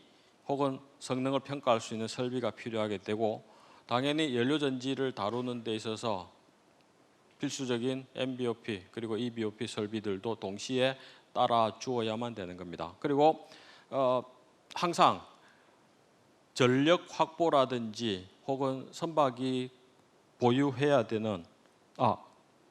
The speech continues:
연료전지가 일반적으로 제너레이터하고 동시에 사용할 수 없는 것은 이미 잘 알려져 있습니다. 온도차가 너무 크기 때문에.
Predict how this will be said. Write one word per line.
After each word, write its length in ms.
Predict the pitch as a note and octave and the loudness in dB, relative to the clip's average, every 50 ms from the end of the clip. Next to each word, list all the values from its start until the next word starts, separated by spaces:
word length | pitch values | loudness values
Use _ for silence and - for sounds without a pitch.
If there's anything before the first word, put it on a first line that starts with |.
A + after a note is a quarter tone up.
| _ _ _ _ _ _ _ _ _ _ _ _ - - - _ _ _ _ _ _ _ _ _ _ - | _ _ _ _ _ _ _ _ _ _ _ _ -20 -20 -20 _ _ _ _ _ _ _ _ _ _ 6
연료전지가 960 | C3+ C#3 C#3+ F3 G#3+ A#3+ A#3 F#3+ E3 C#3+ D3 D3+ D#3 D3+ D#3+ E3 - - - - - _ _ _ _ _ _ _ _ _ _ _ _ _ _ | 8 10 10 10 10 10 8 4 0 0 0 2 2 4 4 2 0 -4 -14 -20 -20 _ _ _ _ _ _ _ _ _ _ _ _ _ _
일반적으로 560 | F3+ F3 F#3 F3+ F3+ E3 E3+ D#3 D3 C3+ A#2+ G#2 | 2 4 4 4 4 4 2 2 2 2 2 2
제너레이터하고 800 | - A#2 A#2+ D3 D#3+ F#3+ G3 - - E3 D3 C3+ C3 C#3 B2 | 2 2 2 4 4 2 2 2 4 4 4 4 4 0 -2
동시에 480 | - G#2 G#2+ A2+ - - F3 D#3+ C3+ A#2 | -2 -4 -4 -4 -2 -2 0 0 0 0
사용할 380 | - B2+ A#2+ B2+ C3 C3 C3 | 0 0 0 0 0 0 -2
수 120 | B2+ - A#2 | -2 -2 -4
없는 260 | G2+ G#2 A2+ A#2 A#2 | -6 -4 -4 -4 -4
것은 280 | A#2+ A#2 - A2+ G#2+ A#2+ | -4 -4 -4 -4 -4 -4
이미 120 | B2 A2+ | -4 -4
잘 160 | - G#2+ G2+ | -4 -4 -2
알려져 320 | A2 C3 C3+ C#3 C3 A2 G2+ | -2 -2 -2 -2 -2 -2 -4
있습니다. 520 | F#2+ - - G#2+ G2 F#2 F2+ E2+ F#2+ G#2+ | -4 -6 -6 -6 -4 -4 -4 -4 -6 -8
온도차가 400 | - - B2+ B2 A2+ - A2+ G#2+ | -8 -6 -4 -4 -2 -2 -4 -4
너무 180 | F#2+ G2 G#2 G#2 | -4 -4 -6 -6
크기 220 | - - A2 G#2+ | -6 -6 -6 -6
때문에. 360 | - - F#2+ F2+ G2 A#2 B2+ | -4 -6 -6 -4 -4 -4 -6